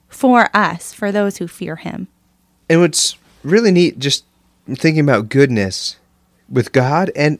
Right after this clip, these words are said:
Speaker 2: e-, even through us that have been indwelled by his Spirit, is that there is a joy in showing goodness. Like, God delights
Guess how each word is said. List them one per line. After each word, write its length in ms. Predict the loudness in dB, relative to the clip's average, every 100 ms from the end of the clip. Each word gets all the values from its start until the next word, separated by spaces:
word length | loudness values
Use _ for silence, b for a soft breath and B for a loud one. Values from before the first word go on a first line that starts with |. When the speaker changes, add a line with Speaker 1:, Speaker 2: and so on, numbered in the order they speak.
| -8
Speaker 2:
e-, 160 | -12 -4
even 220 | -2 0
through 200 | 4 4
us 340 | 4 2 -4 -4 -8
that 160 | -2 0
have 180 | 0 0
been 300 | 0 0 -6 B B B B _ -2
indwelled 440 | -2 0 0 2
by 140 | 4 2
his 220 | 2 -2
Spirit, 580 | -4 -2 0 0 -4 -10 b b b -6
is 140 | 2
that 160 | 2 4
there 220 | 4 6
is 80 | 6
a 80 | 4
joy 800 | 2 4 6 8 6 6 2 -4 _ -4
in 580 | 0 2 2 0 -4 -8 _ _ _ _ _
showing 520 | -6 0 2 2 0
goodness. 640 | -4 -6 -12 -14 -14 -16 _ _ _ _ _ _ _ _ _ _ _ -6
Like, 220 | -6 -6 _ -10 2
God 360 | 4 4 4
delights 960 | 4 4 4 4 4 2 0 -2 -2